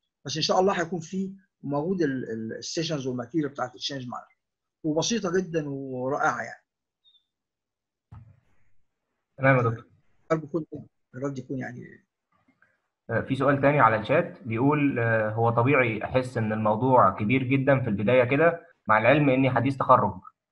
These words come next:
Speaker 1: آه، طبعًا. يعني، أنت ح-، يعني، أنت لما بيبقى حديث تخرج،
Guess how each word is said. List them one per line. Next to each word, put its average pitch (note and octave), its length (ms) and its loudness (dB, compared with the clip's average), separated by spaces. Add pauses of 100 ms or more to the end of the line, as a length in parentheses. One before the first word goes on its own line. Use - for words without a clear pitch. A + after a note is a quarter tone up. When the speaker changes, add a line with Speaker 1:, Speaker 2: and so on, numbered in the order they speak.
(1900)
Speaker 1:
آه، C#3 360 -2 (640)
طبعًا. D3 400 4 (600)
يعني، C3 440 -6 (100)
أنت E3+ 200 -4 (260)
ح-، - 240 -6
يعني، C3 380 -4
أنت C#3 140 -8 (280)
لما C3+ 120 -10
بيبقى C#3+ 280 -2
حديث E3 300 -4
تخرج، D3+ 440 -2